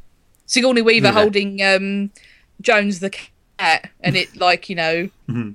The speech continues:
Speaker 1: Ripley in, like, pink script. But, um, yeah, it's, um, if you're gonna do the evil Julie Andrews, <laughs>
Speaker 2: Mm-hmm. <laughs>
Speaker 1: um, yeah.
Speaker 2: Yeah, uh, it's just, I mean, Helen Mirren, Helen Mirren.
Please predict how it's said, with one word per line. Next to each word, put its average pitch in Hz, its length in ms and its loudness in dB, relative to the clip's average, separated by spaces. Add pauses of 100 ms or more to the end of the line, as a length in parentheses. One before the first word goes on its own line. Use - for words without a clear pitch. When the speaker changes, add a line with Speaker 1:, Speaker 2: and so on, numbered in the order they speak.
Speaker 1:
Ripley 226 580 -6
in, 185 140 -8
like, 180 240 -4
pink 196 340 -6
script. - 480 -4 (340)
But, 208 240 4
um, 185 540 0 (480)
yeah, 294 220 -10
it's, 220 480 -2
um, 208 600 2 (600)
if 302 200 0
you're 320 140 0
gonna 311 160 -2
do 262 160 -2
the 233 160 -2 (400)
evil 233 300 2
Julie 180 260 0
Andrews, 160 760 -4
<laughs> - 20 -20
Speaker 2:
Mm-hmm. 143 880 0 (300)
<laughs> - 0 -
Speaker 1:
um, 196 560 0 (320)
yeah. 175 320 0 (680)
Speaker 2:
Yeah, 170 880 -4
uh, 170 40 -10
it's 151 200 -12
just, 139 260 -8
I 131 60 -8
mean, 127 680 -6
Helen 101 300 -10
Mirren, 110 400 -8
Helen 95 300 -16
Mirren. 113 720 -12